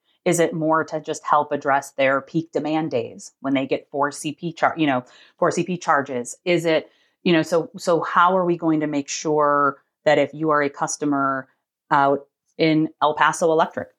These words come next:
which is a regulated utility, right? How are you gonna participate it there? And so right now it's a voluntary program. So that we're going to have some utilities that choose to participate and some territories and some that don't.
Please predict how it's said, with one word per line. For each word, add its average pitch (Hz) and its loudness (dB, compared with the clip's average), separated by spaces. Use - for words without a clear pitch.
which 147 -4
is 160 0
a 165 2
regulated 143 2
utility, - -16
right? 156 2
How 160 4
are 170 2
you 165 0
gonna 165 -2
participate 151 -2
it 175 0
there? 147 4
And 151 -4
so 160 -4
right 160 2
now 170 2
it's 170 -4
a 160 -2
voluntary 160 2
program. 151 0
So 147 2
that 143 -12
we're 147 -2
going 147 -2
to 147 -2
have 139 0
some 151 0
utilities 151 0
that 139 2
choose 156 -4
to 151 -16
participate 147 -4
and 151 -4
some 147 0
territories 156 0
and 143 -2
some 143 0
that 139 0
don't. 131 0